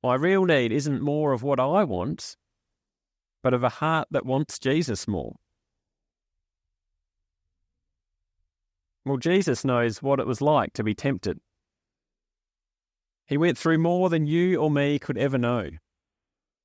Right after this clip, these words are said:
Not just in the desert, but as he fulfilled parts of that Psalm ninety-one, the bits that Satan left out. "You will tread on the lion and the adder.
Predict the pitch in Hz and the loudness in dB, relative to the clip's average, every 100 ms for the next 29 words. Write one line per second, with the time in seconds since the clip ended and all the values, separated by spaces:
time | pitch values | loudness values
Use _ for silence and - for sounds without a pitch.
0 | _ _ _ _ _ _ _ _ - 156 | _ _ _ _ _ _ _ _ -6 0
1 | 208 - 185 180 135 123 139 180 - _ | 0 2 2 2 0 0 0 -4 -8 _
2 | _ _ _ - 127 - 143 139 - 147 | _ _ _ -4 -2 -2 -2 -4 -2 -4
3 | 127 175 185 117 104 - - 156 160 - | -2 0 0 0 -4 -10 -8 -4 -4 -2
4 | 151 143 147 - 160 190 151 78 76 _ | -2 -2 -2 -2 0 2 0 -2 -8 _
5 | _ _ _ - 131 143 139 139 139 139 | _ _ _ -6 -2 0 0 0 0 2
6 | 156 76 - _ _ _ _ _ _ _ | 0 0 -6 _ _ _ _ _ _ _
7 | _ _ - 143 - 117 - 139 139 127 | _ _ -2 -2 -2 -6 2 2 2 2
8 | 127 - 139 170 - - - _ _ _ | 0 0 0 0 -4 -16 -20 _ _ _
9 | _ _ _ _ _ _ _ _ _ 139 | _ _ _ _ _ _ _ _ _ 0
10 | 156 151 - 185 196 92 - - _ _ | 2 0 2 4 4 2 -12 -18 _ _
11 | _ _ _ 127 131 120 120 120 117 110 | _ _ _ 0 4 4 4 4 4 2
12 | - 113 113 120 104 80 | 2 0 0 2 0 -2